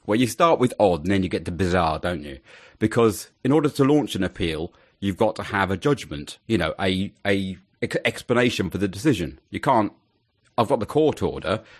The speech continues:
but I didn't have, um, a judgment. Um, so I have to, I wait for the judgment to come from the court, which is normal. And I wait, and I contact them, and I wait, and I contact them. Um, and they wouldn't, the, the ju-, judge would not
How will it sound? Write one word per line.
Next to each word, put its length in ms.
but 100
I 40
didn't 260
have, 440
um, 320
a 80
judgment. 680
Um, 680
so 300
I 160
have 200
to, 200
I 80
wait 280
for 80
the 80
judgment 400
to 80
come 160
from 180
the 60
court, 360
which 260
is 120
normal. 500
And 160
I 60
wait, 540
and 100
I 60
contact 400
them, 160
and 100
I 40
wait, 260
and 80
I 40
contact 420
them. 220
Um, 360
and 280
they 180
wouldn't, 420
the, 140
the 80
ju-, 200
judge 260
would 180
not 340